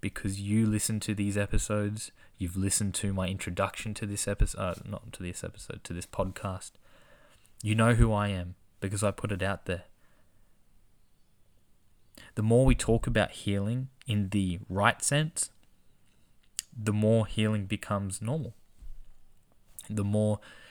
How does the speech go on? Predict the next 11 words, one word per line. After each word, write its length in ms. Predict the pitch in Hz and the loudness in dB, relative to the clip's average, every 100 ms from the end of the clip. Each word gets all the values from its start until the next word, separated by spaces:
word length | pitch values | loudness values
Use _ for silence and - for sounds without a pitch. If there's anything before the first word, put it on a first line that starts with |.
| - - | -12 -2
we 420 | 104 107 107 104 _ - - - - _ _ - | 2 2 0 -6 _ -20 -20 -20 -20 _ _ -6
can 220 | 113 107 | -2 0
normalize 800 | 104 135 170 107 87 - - - _ _ - | 2 2 0 0 0 -2 -10 -14 _ _ -2
and, 160 | 123 - 85 | -2 -2 -6
and 380 | - 113 117 110 | -4 2 4 8
then 240 | 117 226 | 8 8
glamorize 800 | 175 120 101 92 90 90 95 - - - - - - - | 6 4 2 -2 -4 -4 -4 -8 -8 -18 -20 -20 -20 -4
how 180 | - 110 | 0 2
much 260 | 101 82 | 0 -4
it 120 | - - | -4 0
sucks. 480 | 95 - - - | 0 -2 -10 -12